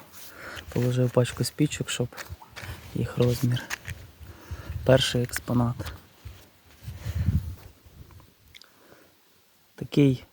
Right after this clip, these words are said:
сніговичок, чи як, я навіть не знаю, як його. Чи пташка. Все можете написати в коментарі.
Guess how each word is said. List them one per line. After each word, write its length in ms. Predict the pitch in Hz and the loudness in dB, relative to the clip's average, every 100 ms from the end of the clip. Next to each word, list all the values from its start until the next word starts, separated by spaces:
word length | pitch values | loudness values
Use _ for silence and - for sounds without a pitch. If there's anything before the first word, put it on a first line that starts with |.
| _ _ _ - _ _ - | _ _ _ -20 _ _ -16
сніговичок, 920 | - 123 120 117 117 - 156 - - - - _ _ _ - - - | -2 2 2 2 2 8 8 8 -8 -16 -20 _ _ _ -20 -20 -20
чи 160 | - 120 | -12 -4
як, 340 | 113 117 - | 2 2 0
я 60 | 123 | -4
навіть 220 | 123 120 | -2 -2
не 200 | 120 123 | 0 0
знаю, 340 | 120 120 123 120 | 0 2 2 0
як 120 | 123 - | -6 -10
його. 120 | - - _ _ - - - _ - - - - | -18 -20 _ _ -20 -20 -20 _ -20 -20 -20 -20
Чи 140 | - - | -12 -12
пташка. 600 | - 127 143 - - 120 - - _ _ _ _ _ _ _ _ - - - - - - - | 2 6 6 4 -6 -8 -10 -20 _ _ _ _ _ _ _ _ -20 -20 -20 -20 -20 -20 -8
Все 200 | - 120 | 2 4
можете 320 | 120 117 120 | 4 2 2
написати 480 | 120 - - 117 117 | 2 0 -2 -2 -2
в 40 | - | -6
коментарі. 640 | - 120 117 - 117 117 | -2 0 0 0 -2 -2